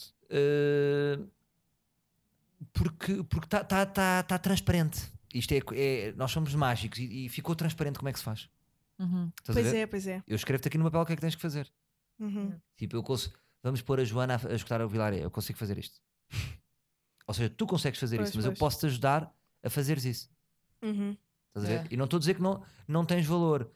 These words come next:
Speaker 1: só que está transparente o processo, estás a ver?
Speaker 3: Pois, por isso é que agora
Speaker 1: E
Speaker 3: toda
Speaker 1: não
Speaker 3: a
Speaker 1: é
Speaker 3: gente
Speaker 1: que te-,
Speaker 2: mística.
Speaker 1: não, não está mal nenhum. Agora, eu acho que é fixe.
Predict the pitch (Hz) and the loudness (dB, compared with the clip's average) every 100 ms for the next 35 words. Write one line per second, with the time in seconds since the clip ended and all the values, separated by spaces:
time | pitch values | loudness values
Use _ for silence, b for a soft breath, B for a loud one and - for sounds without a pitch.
0 | b - 135 123 - - 165 170 190 - | b -4 -2 -2 -4 0 0 2 2 4
1 | 180 175 196 190 160 - - 190 - 127 | 4 4 4 0 0 0 2 0 0 0
2 | 110 104 113 - 254 - - 233 240 254 | 0 0 -2 -2 -6 0 0 2 2 2
3 | 254 190 226 262 214 196 262 208 180 226 | 4 6 6 6 4 2 0 0 -2 -2
4 | 226 233 240 240 247 240 226 208 - 127 | -2 2 2 4 2 2 2 0 0 0
5 | 135 104 - - - - 85 143 160 185 | 0 -2 -8 -20 -20 -14 -4 -2 -2 -6
6 | 165 160 170 | -6 -6 -6